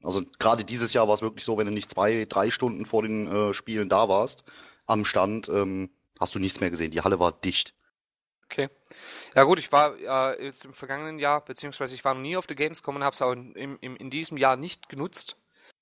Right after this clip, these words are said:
Speaker 2: äh, dorthin zu fahren. Was aber auch daran lag, dass ich, äh,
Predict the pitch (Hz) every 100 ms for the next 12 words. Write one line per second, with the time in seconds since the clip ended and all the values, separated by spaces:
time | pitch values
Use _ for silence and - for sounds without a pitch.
0 | _ _ 127 131 131 127 123 120 _ _
1 | _ - 127 147 202 - - 123 156 -
2 | _ _ _ _ _ _ _ _ - 127
3 | 143 143 131 - 131 143 147 131 131 135
4 | - 131 120 120 - - 131 - - -
5 | 123 117 110